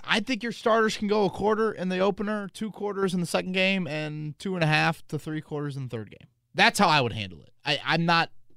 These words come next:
necessarily saying that's how the Colts will handle it. We'll, we'll see, but,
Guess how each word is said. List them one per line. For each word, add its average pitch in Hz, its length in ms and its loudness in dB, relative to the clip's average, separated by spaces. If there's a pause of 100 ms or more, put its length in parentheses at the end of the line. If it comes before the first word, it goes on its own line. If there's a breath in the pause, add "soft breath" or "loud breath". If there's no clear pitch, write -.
(1500)
necessarily 156 580 2
saying 147 220 2
that's 143 140 2
how 160 80 2
the 127 80 -2
Colts 160 280 0
will 170 80 0
handle 180 300 4
it. 196 160 -2
We'll, 120 260 -8
we'll 147 160 -6
see, 165 420 2
but, 135 380 2